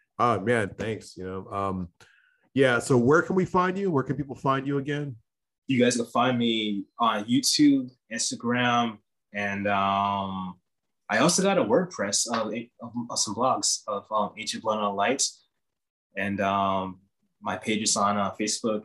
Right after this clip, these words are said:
Speaker 2: Even my music on Archangel Wario, and, um, I also got a, a business, uh, psychic readings. Um, it's called Ethereal Eye Psychic Readings. You'll find that on Facebook as well.
Speaker 1: All right, Giovanni White,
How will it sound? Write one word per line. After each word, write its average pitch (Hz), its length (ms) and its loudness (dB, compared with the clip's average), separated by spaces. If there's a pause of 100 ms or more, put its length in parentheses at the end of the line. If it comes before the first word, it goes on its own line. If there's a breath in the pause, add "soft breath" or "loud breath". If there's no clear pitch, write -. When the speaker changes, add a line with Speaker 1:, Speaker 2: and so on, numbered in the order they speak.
Speaker 2:
Even 98 500 -2
my 95 200 -2
music 98 280 -6
on 95 100 -4
Archangel 104 480 -2
Wario, 101 600 -2 (680)
and, 98 280 -2
um, 95 500 0 (160)
I 113 140 2
also 143 180 4
got 151 180 2
a, 123 120 4
a 113 60 0
business, 117 580 0
uh, 107 160 -4
psychic 117 360 -2
readings. 104 320 -2
Um, 92 360 -8
it's 92 120 -2
called 101 300 0
Ethereal 107 440 0
Eye 104 120 -2
Psychic 101 340 -4
Readings. 117 540 -2
You'll 98 440 -4
find 95 260 -2
that 95 140 0
on 92 180 0 (140)
Facebook - 260 -8
as - 240 -4
well. - 300 -8 (1300)
Speaker 1:
All 98 140 -4
right, 131 360 2
Giovanni 120 540 2
White, 160 520 -2